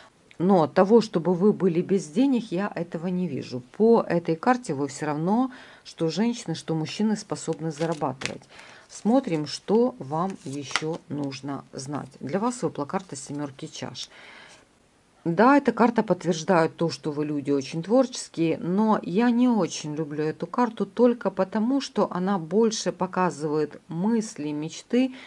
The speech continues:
нежели реальные действия. Мысли правильные, мысли хорошие, но на их реализацию нужно что-то ещё. Смотрим,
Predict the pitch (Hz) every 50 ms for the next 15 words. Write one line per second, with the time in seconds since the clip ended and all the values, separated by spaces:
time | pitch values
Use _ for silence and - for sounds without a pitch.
0 | - - _ - - 175 202 214 226 240 240 196 196 233 214 214 240 240 - -
1 | 143 147 151 156 151 151 151 156 151 151 151 147 151 147 135 147 165 135 117 117
2 | - - - - - - - - - - _ _ - 165 196 254 269 269 - -
3 | 208 220 220 - 156 147 131 127 139 151 175 180 185 185 180 185 208 240 247 240
4 | - - 143 - - 165 160 156 143 139 139 - - - 175 185 202 202 - -
5 | - - _ _ _ _ _ _ - 175 202 226 220 196 170 156 156 165 175 214
6 | 190 - - - 208 208 185 - - 180 160 165 165 165 165 180 190 185 214 262
7 | 269 269 262 - - - 160 151 131 120 123 - _ _ _ _ _ _ _ _
8 | _ 170 190 202 226 233 233 226 226 226 254 277 294 320 - _ - - - -
9 | 151 151 151 151 - 156 151 - _ _ _ 139 147 160 135 - - - 143 -
10 | - - - - - - - - - - - - - _ _ - - - - _
11 | _ - - _ _ _ - - - - 208 214 185 - - 139 131 - 139